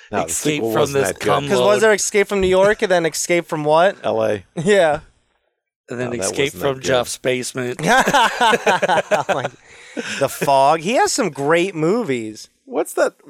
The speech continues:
Speaker 1: uh, new Nicolas Cage movie?
Speaker 3: Ooh, Prisoners of the Ghostland? Yes, please play that.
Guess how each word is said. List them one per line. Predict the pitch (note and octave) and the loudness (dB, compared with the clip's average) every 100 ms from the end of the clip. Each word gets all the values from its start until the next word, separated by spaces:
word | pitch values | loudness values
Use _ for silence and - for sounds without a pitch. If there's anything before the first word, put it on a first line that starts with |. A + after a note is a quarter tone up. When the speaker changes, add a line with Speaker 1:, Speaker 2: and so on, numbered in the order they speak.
| D3 | -8
Speaker 1:
uh, | C#3+ C#3 | -2 -2
new | C#3 D3+ | -4 -8
Nicolas | C#3+ C#3+ C3+ - | -10 -10 -12 -10
Cage | D3+ C#3+ G2+ | -10 -10 -10
movie? | F#2 D#2+ - - - | -16 -14 -14 -14 -4
Speaker 3:
Ooh, | D#3 C4+ A3 | 0 0 0
Prisoners | - F#3+ A3 B3 | -2 -4 0 0
of | G#3+ | 0
the | - - | -4 -6
Ghostland? | C#3+ C#3 A3 - A3 B3 D4 E4 E4 - _ _ _ _ _ | -2 0 0 -2 0 0 2 -2 -6 -12 _ _ _ _ _
Yes, | A2 A2 - | -6 -6 -6
please | - D3 F#3 | -10 -10 -10
play | - A2 | -10 -8
that. | G#2 C#3 C3+ A2+ | -8 -8 -8 -12